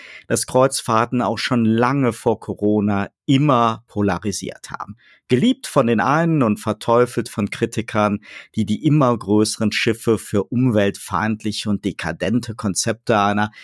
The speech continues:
milliardenschweren Industrie halten, von denen Großreedereien und ihre Investoren profitieren und unter denen Natur und verantwortungsvoller Tourismus leiden. Für ihn,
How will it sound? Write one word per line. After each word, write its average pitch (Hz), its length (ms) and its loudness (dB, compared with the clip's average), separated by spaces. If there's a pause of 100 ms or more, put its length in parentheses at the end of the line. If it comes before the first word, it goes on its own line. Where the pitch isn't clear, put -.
(280)
milliardenschweren 110 1120 2
Industrie 113 580 -4
halten, 92 520 -10
von 98 280 -6
denen 110 420 2
Großreedereien 110 1080 2
und 104 140 -2
ihre 104 160 -2
Investoren 139 640 0
profitieren 117 800 2
und 98 140 -2
unter 107 240 -2
denen 104 260 0
Natur 135 720 2 (420)
und 104 160 0
verantwortungsvoller 107 1160 -2
Tourismus 104 960 -2 (640)
leiden. - 600 -4 (240)
Für - 140 -2
ihn, 254 460 2